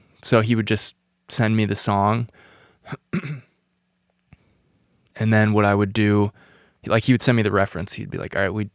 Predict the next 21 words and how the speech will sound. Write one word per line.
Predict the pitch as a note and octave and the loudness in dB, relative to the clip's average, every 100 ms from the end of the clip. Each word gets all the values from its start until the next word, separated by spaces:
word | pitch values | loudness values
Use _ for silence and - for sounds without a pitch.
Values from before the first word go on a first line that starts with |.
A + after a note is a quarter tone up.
| _ | _
we're | A#2+ | -8
doing | A2 G#2 G#2 | -4 -2 -2
this | G#2 - | -4 -4
one." | G2+ G2+ - - - - | -4 -4 -6 -18 -20 -12
And | - G#2+ | -2 2
then | G#2+ G2+ G2 - | 4 2 0 -4
I | A2 G#2 | 0 2
would, | G#2+ G#2 G2+ G2+ | 4 4 4 4
um, | G2 G2 G2 F#2+ A2+ C3 _ _ _ _ _ _ _ _ - | 2 2 0 -2 -8 -12 _ _ _ _ _ _ _ _ -8
the | A2 | -4
first | G#2+ G#2 | -2 -2
thing | G#2+ G#2 | -2 0
I | |
needed | G2+ G2+ G2+ | 0 -2 -2
to | G2 | -4
do | - G#2 G2+ | -2 0 0
was | G2+ G2 G2 F#2 - - _ _ _ _ | 2 2 0 -4 -10 -18 _ _ _ _
map | - G#2+ G#2+ | -2 0 2
out | G#2+ G2+ | 0 -2
the | G#2 | -4
song. | - G2+ G#2 A2 | -4 -2 -2 -4